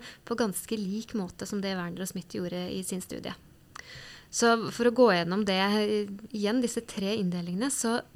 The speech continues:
deler man det gjerne opp i egenskaper ved barnet. Og da kan det være medfødte egenskaper som gener.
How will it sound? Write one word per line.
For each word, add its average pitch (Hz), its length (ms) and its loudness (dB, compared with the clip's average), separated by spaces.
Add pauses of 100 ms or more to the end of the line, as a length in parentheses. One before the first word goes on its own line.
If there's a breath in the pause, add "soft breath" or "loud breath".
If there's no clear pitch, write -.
(220)
deler 202 260 -2
man 175 120 -2
det 220 100 -2
gjerne 185 180 0
opp - 220 -8
i 214 240 0
egenskaper 190 640 -6
ved 202 220 -2
barnet. 208 360 0 (720 loud breath)
Og 202 100 -6
da 196 100 0
kan 262 120 -2
det 294 60 -2
være 220 140 2
medfødte 180 680 -2
egenskaper 185 540 -6
som 202 220 -4
gener. 208 400 2